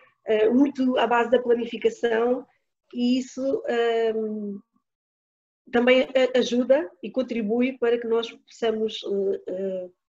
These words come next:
ir ao sucesso com sucesso. E eu, quando digo alcançar o sucesso com sucesso, é que eu sou capaz de começar a minha época desportiva um mês antes, para ter tempo de brincar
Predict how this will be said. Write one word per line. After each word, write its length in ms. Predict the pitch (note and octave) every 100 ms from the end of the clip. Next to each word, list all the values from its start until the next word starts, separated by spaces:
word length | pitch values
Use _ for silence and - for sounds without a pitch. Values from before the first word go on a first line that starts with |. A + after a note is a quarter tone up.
| _
ir 140 | A#3 A#3
ao 100 | A3+
sucesso 540 | - G3+ - A#3+ -
com 200 | - C#4
sucesso. 600 | C4 C4 - G3 D#3+ - _ _ - -
E 80 |
eu, 120 | C#4+ D4
quando 320 | D#4 C#4 A3
digo 340 | A3+ G#3+ G3+
alcançar 420 | G3 G3+ A3 A3+
o 60 | A#3
sucesso 400 | A3+ G#3+ G3 F#3
com 140 | F#3+
sucesso, 540 | F3+ - - - A3 - _ _ _ -
é 80 | C4
que 340 | B3+ A#3 G3 - _ -
eu 80 | A#3
sou 140 | C#4
capaz 400 | C#4 C4+ C4 A3+
de 80 | A3
começar 560 | A3+ A3+ - G#3 F3+ F3+ G#3
a 380 | F#3+ F#3 F3+
minha 280 | F#3+ G#3 G3
época 240 | F#3+ - G3
desportiva 600 | - G#3+ G#3 A3+ A3+ A3
um 80 | B3+
mês 300 | A#3+ C4+ A3
antes, 640 | F#3 F3+ G3 - - - _ _ _ _ -
para 180 | A3
ter 220 | A3 A#3+ A#3+
tempo 500 | - A3 A3 A#3 B3+ - _ G3+
de 380 | A3 A3+ F#3 - _ _ _ _ _ _ _ -
brincar 760 | A3+ C#4+ C4+ - C#4 C4 A3